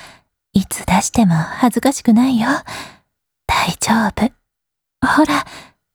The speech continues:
手貸して。触ってみて。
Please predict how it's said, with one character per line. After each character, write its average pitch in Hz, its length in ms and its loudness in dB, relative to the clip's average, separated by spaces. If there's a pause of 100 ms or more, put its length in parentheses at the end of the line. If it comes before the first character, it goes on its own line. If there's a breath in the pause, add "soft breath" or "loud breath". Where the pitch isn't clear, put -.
(100)
手 - 240 -4 (240)
貸 - 180 -2
し - 60 -6
て。 - 240 0 (1700 loud breath)
触 262 360 0
っ 269 40 -2
て 302 160 0
み 320 100 0
て。 - 140 -4